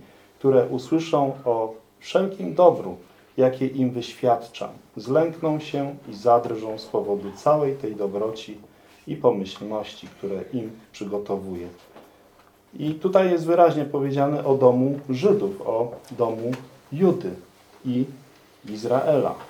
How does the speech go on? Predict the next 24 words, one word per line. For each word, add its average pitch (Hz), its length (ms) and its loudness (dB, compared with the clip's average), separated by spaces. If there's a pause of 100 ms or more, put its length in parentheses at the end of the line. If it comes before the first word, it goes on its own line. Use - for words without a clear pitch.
(240)
Dwa 113 220 -2
domy 101 380 -4 (720)
izraelskie. 107 720 -4 (880)
I 120 420 -6 (640)
widać 139 300 2
znowu 151 340 2
brak 123 400 2 (100)
zupełnie, 135 800 0 (720)
y, 143 600 0 (840)
jakiegokolwiek 170 800 4
warunku 160 580 6 (400)
stawianego 120 600 0
człowiekowi. 139 680 2 (160)
Tu 120 60 -4
jest 120 160 -8
powiedziane: 127 580 2
„Oczyszczę”. 107 540 -4 (840)
Można 107 240 -8
spytać: - 440 -2
„A 131 80 -4
co, 156 180 -2
jeśli 139 300 -4
nie 110 100 -6
będą, 98 300 -4